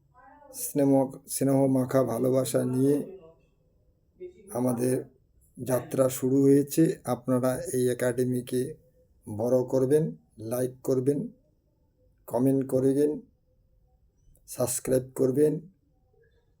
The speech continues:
শেয়ার করবেন। আপনাদের ভালোবাসা নিয়ে আমরা আজকে যাত্রা শুরু করছি। নমস্কার। প্রথম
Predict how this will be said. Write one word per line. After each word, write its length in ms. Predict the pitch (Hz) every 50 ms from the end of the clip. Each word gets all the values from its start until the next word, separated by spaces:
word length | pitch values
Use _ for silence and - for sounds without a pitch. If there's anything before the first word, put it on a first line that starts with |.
| _ _ _ _ - _ _ _ _ _ _ _ -
শেয়ার 400 | - - - 131 131 127 123 120 120 -
করবেন। 320 | 120 113 113 113 - - - - - _ _ _ _ _ _ _ _ _ _ _ _ _ _ _ _ _ _ _ _ _ _ -
আপনাদের 540 | - 120 120 - - 135 131 127 127 131 131 127 127
ভালোবাসা 480 | 113 120 123 127 123 123 127 127 - 131
নিয়ে 300 | 123 123 131 135 139 147 151 156 226 - _ _ _ _ _ _ _ _ _ _ _ -
আমরা 300 | - - - - - - - -
আজকে 260 | - - - - - - 104 -
যাত্রা 320 | 120 110 - - - - -
শুরু 240 | - - - 113 123 117 -
করছি। 360 | - - - - - - - - - _ _ _ _ _ _ _ _ _ _ _ _ _ _ _ _ _ _ _ _ _ _ _ -
নমস্কার। 560 | 113 117 123 131 127 - - - - 135 135 - - _ _ _ _ _ _ _ _ _ _ _ _ _ _ _ _ _ _ _ _ _ _ _ - - _ - - - - - - - - - - - - _ _ _ _ _ - - -
প্রথম 320 | - 135 131 170 175 185